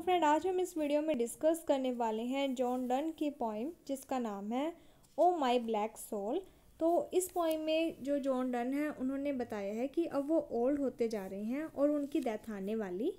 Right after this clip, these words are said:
है। अब वो कहते हैं कि मैंने अपनी जो लाइफ है उसमें बहुत सारे पाप किए हैं।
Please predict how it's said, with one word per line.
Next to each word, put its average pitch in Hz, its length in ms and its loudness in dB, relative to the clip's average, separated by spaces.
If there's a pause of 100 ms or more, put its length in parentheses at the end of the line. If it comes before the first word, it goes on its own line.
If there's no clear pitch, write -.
है। 196 200 -6 (720)
अब 349 160 4
वो 392 60 4
कहते 339 280 2
हैं 339 160 0
कि 349 120 0
मैंने 294 300 0
अपनी 302 260 -2
जो 294 120 0
लाइफ 247 360 0
है 285 60 2
उसमें 277 360 -2
बहुत 254 200 0
सारे 247 260 2
पाप 240 480 -6
किए 202 240 -2
हैं। 202 260 -6